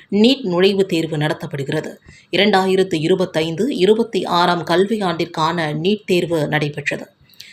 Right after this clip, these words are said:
புதுச்சேரியில் வெளியனூர் ஆச்சாரியா சிக்ஷா மந்திர் பள்ளி, பொறையூர் ஆதித்யா வித்யாசிரம் பள்ளி, ஐயங்குட்டிப்பாளையம் விவேகானந்தா சி பி எஸ் இ பள்ளி, காலாப்பட்டு ஸ்டெடி பள்ளி,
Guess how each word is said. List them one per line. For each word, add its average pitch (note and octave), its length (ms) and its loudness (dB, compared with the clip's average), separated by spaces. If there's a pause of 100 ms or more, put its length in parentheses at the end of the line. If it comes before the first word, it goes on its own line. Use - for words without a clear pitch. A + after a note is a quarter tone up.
புதுச்சேரியில் A#3 720 2
வெளியனூர் G#3 460 4 (500)
ஆச்சாரியா A3 600 2
சிக்ஷா F3+ 300 -2
மந்திர் D#3+ 440 -4
பள்ளி, E3 440 -2 (200)
பொறையூர் C4 420 4
ஆதித்யா A#3 680 2
வித்யாசிரம் F#3 540 -2
பள்ளி, D#3+ 380 -4 (320)
ஐயங்குட்டிப்பாளையம் G#3+ 840 2
விவேகானந்தா G3+ 580 2
சி G3 240 -4
பி G3+ 120 -2
எஸ் F#3+ 220 0
இ D#3+ 80 -6
பள்ளி, E3 420 -4 (280)
காலாப்பட்டு A3 800 4 (300)
ஸ்டெடி B3 580 2
பள்ளி, F3+ 460 0